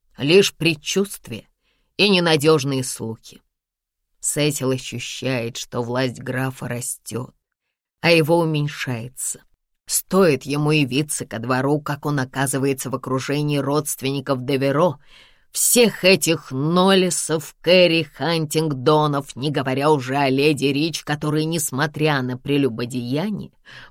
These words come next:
практически не покидает королевских покоев. Список бесконечен и кровно связан с Елизаветой. Собственная кровь представляется ему жидкой и кисловатой,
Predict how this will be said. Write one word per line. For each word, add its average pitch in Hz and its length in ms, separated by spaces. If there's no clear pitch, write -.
практически 185 920
не 277 140
покидает 233 600
королевских 190 800
покоев. 117 680
Список 165 680
бесконечен 139 1300
и 175 120
кровно 156 720
связан 143 640
с - 140
Елизаветой. 135 880
Собственная 160 960
кровь 208 440
представляется 147 960
ему 139 300
жидкой 156 640
и 151 40
кисловатой, 147 920